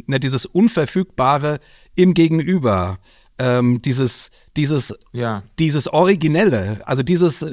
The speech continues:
Speaker 1: was halt nicht
Speaker 2: Mhm.
Speaker 1: auf meine Bedürfnisse zugeschnitten ist oder auf das, was,
Speaker 2: Mhm.
Speaker 1: was ich geil finde, sondern was sich auch mir widersetzt. Ähm, das ist anstrengender,
Speaker 2: Ja.
Speaker 1: sag ich mal, als vorm,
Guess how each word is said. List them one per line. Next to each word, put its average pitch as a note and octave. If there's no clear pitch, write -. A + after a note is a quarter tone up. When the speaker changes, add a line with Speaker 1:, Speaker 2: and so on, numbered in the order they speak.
Speaker 1:
was D#3
halt D#3+
nicht G#3
Speaker 2:
Mhm. -
Speaker 1:
auf D3
meine B2+
Bedürfnisse B2+
zugeschnitten A#2
ist -
oder C3+
auf C3+
das, D3
was, F#2+
Speaker 2:
Mhm. D#2
Speaker 1:
was C3
ich F3+
geil D3
finde, F#3
sondern F3
was F3+
sich -
auch C3+
mir F3
widersetzt. E3
Ähm, C#3+
das D3+
ist C3
anstrengender, C#3
Speaker 2:
Ja. -
Speaker 1:
sag D3
ich E3
mal, E3
als D3
vorm, D#3